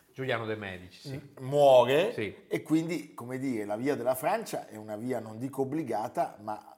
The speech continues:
Speaker 2: opportuna.
Speaker 1: Sembra che abbia avuto particolare effetto questa sorpresa che Leonardo escogita.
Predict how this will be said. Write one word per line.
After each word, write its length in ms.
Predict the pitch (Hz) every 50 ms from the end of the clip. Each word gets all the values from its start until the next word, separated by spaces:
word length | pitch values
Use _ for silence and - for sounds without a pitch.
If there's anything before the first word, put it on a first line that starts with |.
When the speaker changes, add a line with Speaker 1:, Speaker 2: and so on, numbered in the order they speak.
| _ _
Speaker 2:
opportuna. 760 | 135 123 - - 127 117 - - 269 254 175 123 101 95 87 - - - -
Speaker 1:
Sembra 360 | - - 214 226 208 185 160 -
che 600 | - 156 151 147 147 143 - - - - - _
abbia 340 | - 135 143 139 143 151 147
avuto 380 | 135 160 190 170 - - 127
particolare 840 | 110 - 127 117 - - 123 - - 127 123 135 139 139 127 120 117
effetto 720 | 120 110 - - - 123 101 90 - - _ - 131 139 135
questa 280 | - 117 107 - 104 104
sorpresa 1080 | - - 131 120 113 - - 120 113 98 92 92 92 92 104 107 120 131 135 - - -
che 120 | - 113
Leonardo 840 | 107 107 104 101 107 107 107 107 107 107 101 98 98 95 92 92 -
escogita. 920 | 104 107 - - - - 92 90 90 92 95 95 92 - - 113 139 160